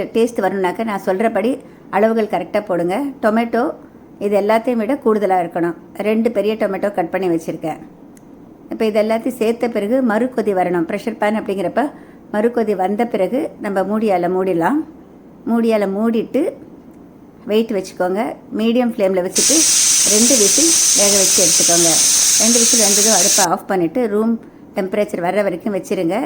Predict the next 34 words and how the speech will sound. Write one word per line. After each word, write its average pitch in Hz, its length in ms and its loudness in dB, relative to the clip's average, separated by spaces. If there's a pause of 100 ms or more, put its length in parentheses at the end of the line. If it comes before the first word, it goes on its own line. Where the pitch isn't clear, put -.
(500)
ப்ரெஷர் 220 380 0
சப்சைட் 226 400 -2
ஆன 196 180 -2
பிறகு 190 240 -4 (100)
மூடியை 196 360 0
திறந்த 190 260 -2 (100)
பிறகு 180 240 -2 (120)
நல்லா 190 240 0 (160)
ஆற 190 120 2 (120)
விட்டு 220 240 -2 (480)
முதல்ல 220 380 0
அந்த 208 220 -2
துண்டுகளை 240 460 2
மட்டும் 247 300 0
மிக்சியில 220 320 -2 (100)
போடுங்க. 190 280 0 (400)
வடிகட்டி 226 420 0
அந்த 220 200 -2
தண்ணியை 214 300 0
வச்சுக்கோங்க. 185 400 -4 (100)
கொஞ்சம் 220 220 0
கொஞ்சமா 208 320 0
சேர்த்து 208 300 0
அரைச்சுக்கோங்க. 185 460 -2 (440)
தேவைப்பட்ட 247 540 2
இந்த 214 200 -2
ஸ்டேஜ்ல 208 340 -2 (120)
எந்த 214 180 0
அளவு 208 220 0
தண்ணி 196 220 0
வேணுமோ 196 240 0
அந்த 202 180 -2
அளவு 190 220 0
தண்ணி 185 180 0